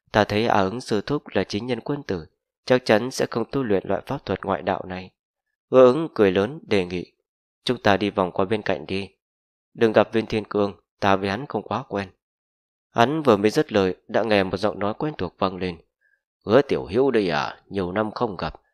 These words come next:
sao trông ngươi vẫn giống hệt như lúc trước?" Hứa Ứng nhìn theo tiếng gọi, chỉ thấy một nam nhân vóc dáng khôi ngô, để râu quai nón, đang đứng trước một căn nhà gỗ,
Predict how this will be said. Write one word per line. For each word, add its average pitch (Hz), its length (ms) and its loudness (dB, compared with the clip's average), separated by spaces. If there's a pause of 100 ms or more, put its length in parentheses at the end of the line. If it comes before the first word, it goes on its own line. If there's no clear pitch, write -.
(200)
sao 113 220 4
trông 104 240 0
ngươi 104 240 4
vẫn 110 220 -2
giống 123 200 -4
hệt 87 200 -6
như 90 120 -6
lúc 107 200 -4
trước?" 135 220 2 (1900)
Hứa 120 200 12
Ứng 139 240 4
nhìn 101 160 4
theo 101 140 2
tiếng 139 240 -2
gọi, 90 220 2 (160)
chỉ 110 140 2
thấy 113 200 4
một 127 200 -2
nam 101 200 2
nhân 92 180 -4
vóc 104 200 -6
dáng 107 240 -4
khôi 104 180 0
ngô, 95 360 -2
để 98 180 0
râu 95 160 2
quai 95 200 0
nón, 95 240 -4 (220)
đang 110 220 0
đứng 104 180 -2
trước 170 200 -6
một 101 100 0
căn 123 200 -6
nhà 87 220 -4
gỗ, 113 240 -2